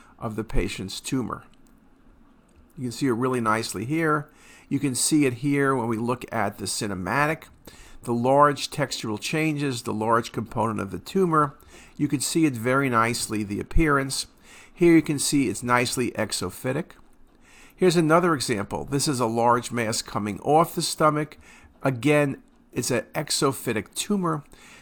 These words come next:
There isn't much in terms of differential diagnosis. At times, the coronals and sagittals can be very helpful to you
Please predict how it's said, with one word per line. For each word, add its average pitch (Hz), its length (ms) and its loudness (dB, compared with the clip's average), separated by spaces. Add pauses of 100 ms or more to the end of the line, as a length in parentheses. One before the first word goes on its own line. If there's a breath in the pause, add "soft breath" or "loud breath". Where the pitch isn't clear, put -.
There 190 160 0
isn't 277 340 2
much 180 380 2
in 147 140 -2
terms 156 340 -2
of 127 140 -2
differential 135 580 -2
diagnosis. 120 800 -2 (460 loud breath)
At 160 160 -4
times, 185 400 2
the 156 80 -2
coronals 165 720 0
and 139 120 -6
sagittals 139 600 -2
can 123 240 -4
be 117 100 -4
very 110 480 -2
helpful 190 420 0
to - 180 -8
you 147 320 0